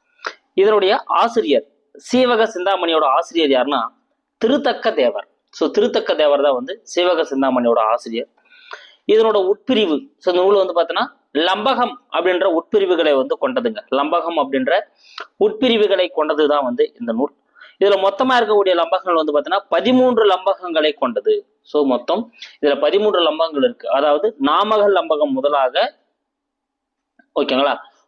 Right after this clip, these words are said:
முக்தி லம்பகம், ஓகேங்களா, முக்தி லம்பகம் அப்படின்றது இறுதி லம்பகம். முக்தி லம்பகம் அப்படின்றது வந்து பாத்தீங்கன்னா இறுதி லம்பகமா மொத்தம் பதிமூன்று லம்பகங்களை கொண்டதுதான் வந்து இந்த சீவக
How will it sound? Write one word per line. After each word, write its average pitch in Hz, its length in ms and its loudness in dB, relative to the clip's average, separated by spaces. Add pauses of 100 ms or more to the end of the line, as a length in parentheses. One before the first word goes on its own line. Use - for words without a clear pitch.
முக்தி 208 320 0
லம்பகம், 156 460 -2 (340)
ஓகேங்களா, 151 420 -2
முக்தி 170 340 -2
லம்பகம் 180 400 0
அப்படின்றது 151 400 -2
இறுதி 180 260 2
லம்பகம். 113 380 -2
முக்தி 254 280 -2
லம்பகம் 180 480 0
அப்படின்றது 139 600 -2
வந்து 123 220 -2
பாத்தீங்கன்னா 120 360 -2 (460)
இறுதி 170 220 2
லம்பகமா 139 360 0
மொத்தம் 143 300 -2
பதிமூன்று 240 540 2
லம்பகங்களை 175 580 -2
கொண்டதுதான் 131 520 0
வந்து 123 160 -6
இந்த 131 160 0 (340)
சீவக 160 380 2